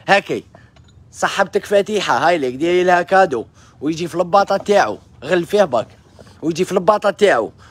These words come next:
وما تخلصيش بزاف، ماشي مية ألف وماشي سبعين ألف، راح تخلصي خمسة وثلاثين ألف. جبنا لكم شوب تاع الزجاج، بالباي تاعو تاع الزجاج، راح نديرو له مدام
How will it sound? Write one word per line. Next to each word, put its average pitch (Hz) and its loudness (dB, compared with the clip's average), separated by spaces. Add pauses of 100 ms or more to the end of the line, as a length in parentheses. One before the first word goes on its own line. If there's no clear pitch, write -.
(100)
وما 208 2
تخلصيش 170 -4
بزاف، 151 -4
ماشي 147 -6
مية 175 0
ألف 165 2
وماشي 175 -2
سبعين 139 -2
ألف، 101 -2 (340)
راح 180 0
تخلصي 185 -4
خمسة 180 -6
وثلاثين 160 -4
ألف. 107 -2 (260)
جبنا 196 2
لكم 180 2
شوب 147 2 (440)
تاع 160 2
الزجاج، 143 0 (280)
بالباي 185 0
تاعو 170 2
تاع 160 2
الزجاج، 143 0 (260)
راح 185 0
نديرو 202 2
له 196 4
مدام 208 4